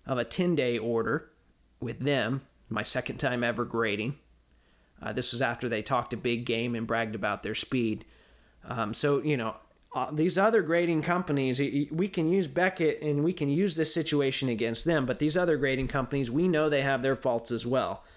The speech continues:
Been very open about those. But Beckett, the focus is on you today. If you're listening, there's going to come a time when people are more selective about what they grade or who they grade with, as they should be.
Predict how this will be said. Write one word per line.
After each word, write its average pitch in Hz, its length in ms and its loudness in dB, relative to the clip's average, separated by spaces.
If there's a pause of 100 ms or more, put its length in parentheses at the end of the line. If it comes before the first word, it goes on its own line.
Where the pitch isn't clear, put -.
(460)
Been 151 180 2
very 147 260 4
open 135 260 0
about 110 360 0
those. 131 500 0 (380)
But 143 240 0
Beckett, 175 420 0
the 131 80 0
focus 208 480 0
is 156 160 2
on 147 200 2
you 139 200 2
today. 95 460 -2 (200)
If 147 300 -2
you're 190 180 4
listening, 139 680 0 (240)
there's 160 260 2
going 156 320 0
to 185 80 0
come 190 260 0
a 196 80 2
time 120 480 0 (160)
when 123 200 0
people 170 400 0
are 143 80 2
more 131 260 2
selective 135 680 0
about 127 360 0
what 123 240 0
they 170 140 2
grade 120 440 2
or 123 160 2
who 120 260 0
they 120 180 2
grade 143 420 2
with, 98 240 -2 (320)
as 139 440 0
they 131 240 2
should 156 400 2
be. 85 320 -4